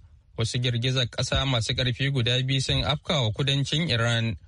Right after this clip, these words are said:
kusa da tashar jiragen ruwa ta Bandar Abbas, lamarin da ya janyo mazauna suka tsere daga gidajensu, kuma akalla mutum ɗaya ya mutu.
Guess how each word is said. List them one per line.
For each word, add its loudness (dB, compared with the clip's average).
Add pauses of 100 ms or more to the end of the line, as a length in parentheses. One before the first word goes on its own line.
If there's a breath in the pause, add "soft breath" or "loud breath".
(280 soft breath)
kusa 0
da 2
tashar 0
jiragen 0
ruwa 0
ta 0
Bandar 0
Abbas, 0 (340 soft breath)
lamarin 2
da 2
ya 2
janyo 2
mazauna 2
suka 0
tsere 0
daga 0
gidajensu, 0 (260 soft breath)
kuma 2
akalla 4
mutum 2
ɗaya 4
ya 4
mutu. 2